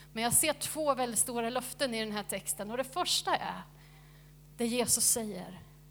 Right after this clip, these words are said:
"Vänta till ni får en helig ande. Ni ska få kraft när den heliga ande kommer över er, till att bli mina vittnen." Det är ett löfte Jesus ger, att han vill fylla sina lärjungar med helig ande.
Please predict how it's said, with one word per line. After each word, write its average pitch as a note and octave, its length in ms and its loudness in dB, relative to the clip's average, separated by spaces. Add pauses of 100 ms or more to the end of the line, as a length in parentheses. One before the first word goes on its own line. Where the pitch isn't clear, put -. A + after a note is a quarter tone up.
(640)
"Vänta G#3 600 -2
till G#3 200 -4
ni G3 80 -4
får G#3 240 -6
en G3+ 60 -8
helig F#3+ 440 -10
ande. F3+ 300 -12 (680)
Ni D4 280 -2
ska - 260 2
få - 140 -6
kraft - 560 0
när G#3+ 80 -4
den G3+ 100 -6
heliga F#3+ 380 -6
ande F#3 180 -8
kommer F3+ 280 -8
över F3+ 280 -10
er, F3 260 -16
till B3+ 160 -2
att B3+ 120 -2
bli B3 120 -4
mina A#3 240 -2
vittnen." B3 580 -10 (1040)
Det C#4+ 100 0
är C#4+ 40 0
ett C#4+ 100 -12
löfte C4+ 720 -2 (260)
Jesus A3 480 0
ger, F#3 320 -6 (340)
att - 180 -6
han B3+ 220 4
vill A#3+ 140 -2
fylla A3+ 540 0
sina G#3 340 0
lärjungar F#3+ 520 -6
med F#3 140 -10
helig F#3+ 540 -6
ande. F3+ 440 -8